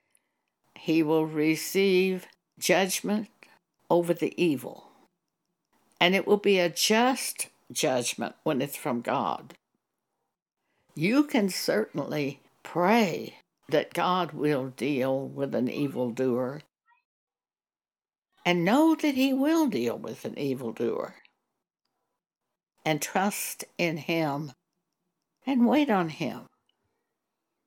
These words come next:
And the minute you see a problem, learn to pray. If you're in the car riding along and you see a problem, pray. Wherever you are,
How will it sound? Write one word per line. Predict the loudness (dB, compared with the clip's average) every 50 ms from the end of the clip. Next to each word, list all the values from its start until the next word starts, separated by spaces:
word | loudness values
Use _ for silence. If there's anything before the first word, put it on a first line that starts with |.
| _ _ _ _ _ _ _ _ _ _ _
And | 0 2 2 4
the | 4 2
minute | 2 4 4 6 6 4 2 2 2
you | 2 2
see | 2 2 2 4 6 6 6
a | 4 2
problem, | 0 -2 0 2 2 2 2 0 0 0 0
learn | 0 0 2 2 2 2 0 -2
to | -4
pray. | -4 -4 -2 -2 -2 -2 -6 -8 -14 -20 _ _ _ _ _ _ _ _ _ _ _ _ _ _ _ _ _ _ _ _ _ _ _ _ _ _ _ 0
If | 0 0 2 2
you're | 2 2 2
in | 2 0 0
the | -2 -4
car | -8 -4 0 2 2 4 4 4 2 2 0 -2 -4 -10 -6
riding | 0 2 2 2 2 2 0 0 0
along | 0 0 0 0 0 0 0
and | 0 0 0
you | -2 -2
see | -2 -2 0 0 0
a | 0
problem, | -2 -2 -2 -2 -2 0 0 -2 -2 -2 -6 -10 -18 -20 _ _ _ _ _ _
pray. | -2 2 2 4 2 2 0 -6 -14 _ _ _ _ _ -20 _ _ _ _ _ _ _ _ _ _ _ _
Wherever | 2 2 2 2 4 4 4 4 4
you | 4 4 4 4 4
are, | 4 2 2 0 0 -2 -4 -8